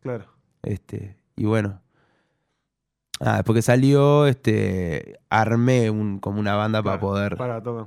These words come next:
Speaker 2: tocarlo.
Speaker 1: Ujú.
Speaker 2: Y como, bueno, ya lo estamos mutando en los pocos toques que hemos tenido, pero
Speaker 1: Ujú.
Speaker 2: un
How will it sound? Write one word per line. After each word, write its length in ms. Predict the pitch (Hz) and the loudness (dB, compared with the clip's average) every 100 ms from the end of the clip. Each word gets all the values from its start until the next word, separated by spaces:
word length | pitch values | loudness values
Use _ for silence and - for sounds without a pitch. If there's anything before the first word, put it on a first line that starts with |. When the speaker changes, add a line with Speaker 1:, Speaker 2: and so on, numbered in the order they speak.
| - - | -18 0
Speaker 2:
tocarlo. 580 | 107 110 110 113 117 | 2 2 0 2 0
Speaker 1:
Ujú. 120 | 120 151 - _ _ _ _ _ _ | -2 -8 -20 _ _ _ _ _ _
Speaker 2:
Y 100 | - | -6
como, 540 | 90 95 98 78 82 - - | -4 -4 -4 -6 -10 -12 -16
bueno, 440 | - 127 113 90 - _ _ _ _ _ - | -4 0 0 -2 -8 _ _ _ _ _ 2
ya 140 | 131 | 4
lo 80 | 139 | 4
estamos 320 | - 123 110 | 2 2 2
mutando 800 | 110 113 139 127 127 117 107 104 101 | 2 4 4 4 2 2 0 0 -2
en 120 | 104 104 | -2 -2
los 120 | 101 | -4
pocos 420 | - 107 107 101 - - _ _ _ | -2 -2 0 -4 -10 -20 _ _ _
toques 260 | 104 107 | 0 0
que 60 | 104 | -2
hemos 200 | 104 104 | -2 -2
tenido, 420 | 107 110 120 131 | -2 0 2 2
pero 360 | 120 101 95 98 _ _ _ _ | 0 -2 -6 -10 _ _ _ _
Speaker 1:
Ujú. 100 | 135 | -12
Speaker 2:
un 240 | 123 127 | -10 -10